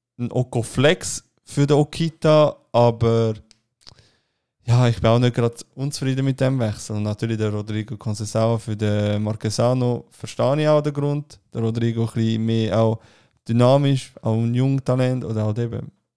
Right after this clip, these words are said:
dass er auch ein bisschen Power kann geben. Definitiv, aber beim, bei Basel, das hat mich auch ein bisschen erstaunt. Ich meine, dass zum Beispiel, klar, Vujo kannst du nicht auswechseln mit dem Demir oder so etwas,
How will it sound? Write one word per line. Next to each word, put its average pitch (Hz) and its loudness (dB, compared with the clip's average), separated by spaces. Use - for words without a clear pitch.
dass 113 -10
er 110 0
auch 113 -6
ein 110 -4
bisschen 110 -2
Power 135 4
kann 131 -6
geben. 131 0
Definitiv, 110 -2
aber 110 0
beim, 110 -2
bei 104 -4
Basel, 117 0
das 123 -4
hat - -6
mich 127 -2
auch 120 -2
ein - -10
bisschen 120 -2
erstaunt. 120 -2
Ich 101 -6
meine, 98 0
dass 98 -4
zum 104 -6
Beispiel, 104 -4
klar, 107 2
Vujo 120 4
kannst 107 -2
du - 4
nicht 117 -2
auswechseln 123 -2
mit 117 -4
dem 123 -2
Demir 113 4
oder 113 0
so 113 0
etwas, 113 -4